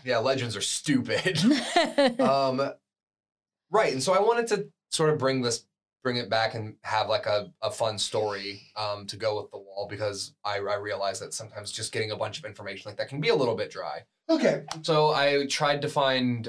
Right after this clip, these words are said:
Speaker 1: um, something a little fantastical to end my segment on, which was a, not
Speaker 2: Cool.
Speaker 1: difficult to do because there's one sort of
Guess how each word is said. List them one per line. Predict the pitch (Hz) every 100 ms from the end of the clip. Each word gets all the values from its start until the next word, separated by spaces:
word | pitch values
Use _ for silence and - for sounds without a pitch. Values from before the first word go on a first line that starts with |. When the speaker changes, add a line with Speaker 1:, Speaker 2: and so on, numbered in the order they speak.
| -
Speaker 1:
um, | 113 107 104 98 90 - _ - - - - -
something | - 117 110
a |
little | 110 107
fantastical | 117 110 110 110 - 113 117 113
to | -
end | 127 139 135 - _
my | 117 113
segment | - 143 160 196
on, | 185 196 196 196 - 107
which | 120
was | 123 117
a, | 110 _ _ _ -
not | 151 185 170
Speaker 2:
Cool. | 120
Speaker 1:
difficult | 127 131 175 175 -
to |
do | 165
because | 151 123 110
there's | 110 98
one | 110 98
sort | 117 92
of | 98